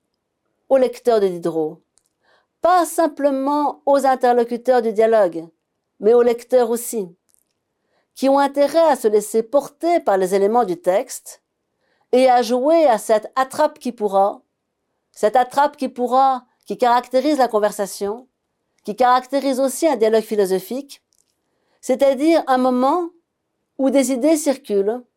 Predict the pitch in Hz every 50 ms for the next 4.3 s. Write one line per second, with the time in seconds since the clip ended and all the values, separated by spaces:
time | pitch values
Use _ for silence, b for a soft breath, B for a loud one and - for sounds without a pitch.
0 | _ _ _ _ _ _ _ _ _ _ _ _ _ _ - 220 226 233 214 285
1 | 302 294 294 277 277 320 320 311 302 277 269 262 247 - - 294 311 285 233 214
2 | 214 226 240 240 285 294 285 247 220 202 190 196 214 247 262 254 _ _ _ _
3 | _ _ _ _ _ _ _ _ _ _ _ _ _ _ _ _ _ _ _ _
4 | _ _ _ - 311 330